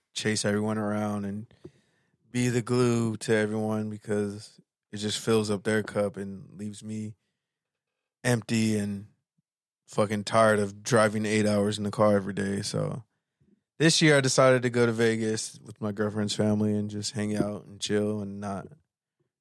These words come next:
do anything too crazy, which it was actually nice just to not have to worry about cleaning my house even just for a week and being on the Strip, being in Vegas. It's always cool, so I can't knock that.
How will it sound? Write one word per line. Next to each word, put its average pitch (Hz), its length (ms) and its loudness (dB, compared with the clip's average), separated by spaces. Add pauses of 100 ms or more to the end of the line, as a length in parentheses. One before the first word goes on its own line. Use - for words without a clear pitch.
do 110 160 0
anything 107 320 0
too 107 140 -2
crazy, 107 500 0
which - 420 -6 (160)
it - 80 -4
was 123 140 2
actually 131 300 4
nice 110 440 0 (720)
just - 180 -4
to 104 200 2 (520)
not 113 300 2
have 104 160 2
to 107 100 0
worry 104 200 4
about 104 300 2
cleaning 110 280 0
my 101 160 0
house 107 320 2
even 104 320 0
just 107 160 -4
for 101 160 -2
a 101 80 0
week 110 300 -2 (880)
and 104 280 -4
being 107 160 0
on 104 120 -2
the 101 60 -4
Strip, 107 320 -2 (340)
being 110 160 -2
in 104 100 -4
Vegas. 104 560 0 (880)
It's 160 120 -2
always 139 240 6
cool, 110 340 2 (140)
so 104 300 -2
I 104 60 -2
can't 107 260 -2
knock 101 240 -4
that. 107 280 0